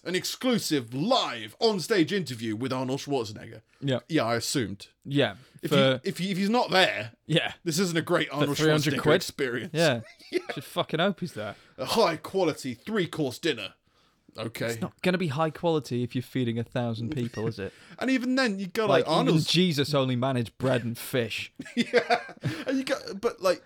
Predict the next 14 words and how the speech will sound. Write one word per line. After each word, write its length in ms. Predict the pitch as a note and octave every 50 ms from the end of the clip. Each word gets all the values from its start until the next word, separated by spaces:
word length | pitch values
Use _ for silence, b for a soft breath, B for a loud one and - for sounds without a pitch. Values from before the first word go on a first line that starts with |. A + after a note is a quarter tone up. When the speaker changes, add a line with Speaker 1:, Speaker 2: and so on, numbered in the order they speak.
| - -
Speaker 1:
you 140 | F#3 G3 E3+
know, 40 |
three-course 560 | - - - F3+ G#3+ F#3+ - - F3 D#3+ - -
meal 220 | D#3+ G3 G3 D#3
is 100 | B2+ A2+
a 60 | B2+
bit 200 | A#2 D#3+ D#3 - -
high 280 | - - C#3+ C#3 B2+
carb 340 | A#2+ - - A#2+ C3 D3 C3+
intake 380 | A#2+ A2 G#2 - A#2 A2+ - -
for 60 | G#2+
somebody 340 | - - - G#2 G2+ A2 A2
who's 120 | G#2+ G2+
so 260 | - - A#2 G#2+ G#2+